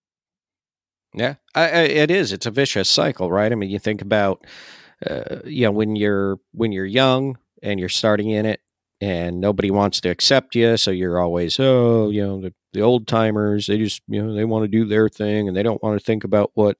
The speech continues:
the new interests are." And hopefully,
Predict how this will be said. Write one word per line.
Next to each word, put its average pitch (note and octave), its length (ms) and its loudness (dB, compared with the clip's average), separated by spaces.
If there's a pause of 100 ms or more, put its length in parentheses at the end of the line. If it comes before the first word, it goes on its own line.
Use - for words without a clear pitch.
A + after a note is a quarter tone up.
the G2+ 80 -4
new A#2 240 2
interests A2 560 -2
are." G2+ 360 2
And E2 140 -10 (680)
hopefully, A#2 800 2